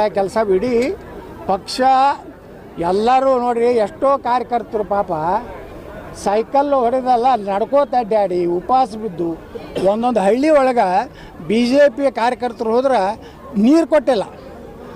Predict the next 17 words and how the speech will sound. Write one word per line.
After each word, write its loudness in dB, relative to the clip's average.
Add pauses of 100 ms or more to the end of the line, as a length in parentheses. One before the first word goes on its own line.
(180)
ಅಷ್ಟೆಲ್ಲ 0
ಹೋರಾಟ 2
ಮಾಡಿದ್ರಿಂದ -2
ಪಕ್ಷ, -4
ಜಗನ್ನಾಥರಾವ್ 0
ಜೋಶಿ -4
ಅವರು, -2 (1120)
ಅದೇ 2
ರೀತಿ 0
ನಮ್ಮ 0
ಬಸವರಾಜ 0
ಪಾಟೀಲ್ 0
ಶ್ರೀರಾಮ್ -2
ಅವರು, 0
ಅನಂತಕುಮಾರ್ -2
ಅವರು, -6
ಮೇನ್ -2